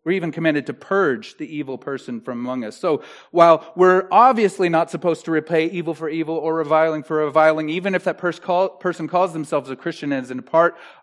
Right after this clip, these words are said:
of our church, and sadly, many of you, probably the majority of your suffering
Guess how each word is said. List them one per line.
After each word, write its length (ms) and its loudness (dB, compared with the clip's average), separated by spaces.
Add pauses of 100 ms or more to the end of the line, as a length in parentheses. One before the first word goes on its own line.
(160)
of 340 0 (160)
our 160 -2
church, 520 -6
and 220 -10
sadly, 460 2
many 240 -4
of 100 -8
you, 300 -8 (140)
probably 300 -4
the 60 -8
majority 440 -2
of 80 -4
your 80 -4
suffering 520 -4